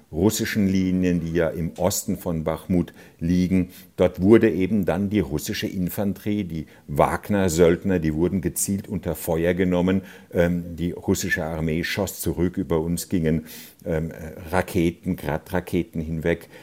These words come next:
Zwei schlugen auch in dieser Ortschaft ein. Es gab zwei Tote, es gab einen Schwerverletzten. Also das alles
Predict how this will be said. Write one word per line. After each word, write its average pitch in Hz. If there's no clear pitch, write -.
Zwei 85
schlugen 101
auch 85
in 92
dieser 85
Ortschaft 82
ein. 78
Es 85
gab -
zwei 76
Tote, 85
es 73
gab 73
einen 76
Schwerverletzten. 78
Also 87
das 95
alles 90